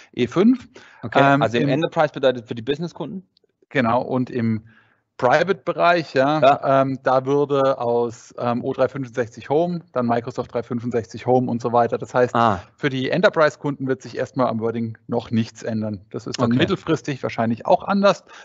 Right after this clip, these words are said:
Speaker 1: weil, aber im Enterprise-Umfeld haben wir einfach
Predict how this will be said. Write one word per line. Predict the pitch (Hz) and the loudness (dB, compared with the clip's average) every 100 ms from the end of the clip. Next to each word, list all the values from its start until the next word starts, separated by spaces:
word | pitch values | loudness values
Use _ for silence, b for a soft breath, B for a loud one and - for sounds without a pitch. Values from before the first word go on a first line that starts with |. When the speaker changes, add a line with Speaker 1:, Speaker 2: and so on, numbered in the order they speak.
| B | B
Speaker 1:
weil, | 131 131 127 B B | 4 6 4 B B
aber | - 123 | -2 0
im | 135 | 2
Enterprise-Umfeld | 143 160 147 139 - 135 139 - | 0 0 2 0 -2 -4 -4 0
haben | 139 170 | -2 0
wir | 165 | -2
einfach | 147 | -4